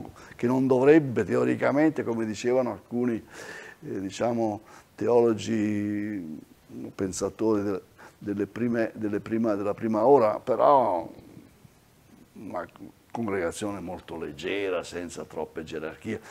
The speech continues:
Quindi vuol dire che anche le religioni ti fanno pensare a che cosa? A questo fatto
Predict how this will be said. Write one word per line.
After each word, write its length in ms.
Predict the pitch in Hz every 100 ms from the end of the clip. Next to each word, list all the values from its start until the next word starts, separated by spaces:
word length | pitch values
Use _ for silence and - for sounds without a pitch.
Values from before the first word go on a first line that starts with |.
| - - -
Quindi 320 | 170 151 131 - - -
vuol 280 | - 165 175
dire 340 | 123 120 107 104
che 180 | 117
anche 360 | 135 165 165 147
le 160 | 123 113
religioni 420 | 110 104 98 92
ti 120 | 107
fanno 360 | 110 165 170 131
pensare 1160 | - 139 123 - 113 98 90 92 113 151 160 - _ - - - - - -
a 140 | 165
che 180 | 165 165
cosa? 400 | 131 113 95 104
A 60 | 143
questo 360 | - 180 -
fatto 640 | - - 185 - - 113